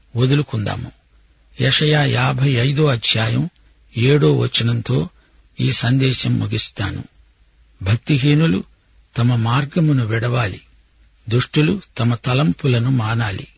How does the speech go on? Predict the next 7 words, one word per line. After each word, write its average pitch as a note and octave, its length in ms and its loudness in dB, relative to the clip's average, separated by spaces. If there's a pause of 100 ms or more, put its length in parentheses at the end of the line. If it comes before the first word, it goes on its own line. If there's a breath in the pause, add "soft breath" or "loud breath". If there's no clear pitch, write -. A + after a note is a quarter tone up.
(680)
వారు A#2+ 260 2
దేవుని D3+ 420 2
వైపు D#3+ 300 2
తిరిగిన C#3+ 420 0
ఎడల A2 500 -2 (600)
వారి A#2 340 0
యందు C#3+ 300 2